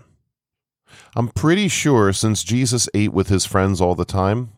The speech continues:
<laughs> that he's not saying it's a sin to, uh, have lunch or dinner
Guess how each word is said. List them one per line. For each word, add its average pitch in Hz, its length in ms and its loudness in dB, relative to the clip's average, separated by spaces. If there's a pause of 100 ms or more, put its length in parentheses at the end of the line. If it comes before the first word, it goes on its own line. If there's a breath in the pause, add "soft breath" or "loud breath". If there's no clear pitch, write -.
<laughs> - 140 -20
that - 1120 -8
he's 95 140 0
not 101 200 2
saying 95 320 2
it's 90 120 -2
a 90 60 -2
sin 101 440 2
to, 90 340 2
uh, 80 300 2
have 85 400 -2
lunch 95 260 0
or 95 80 0
dinner 98 460 0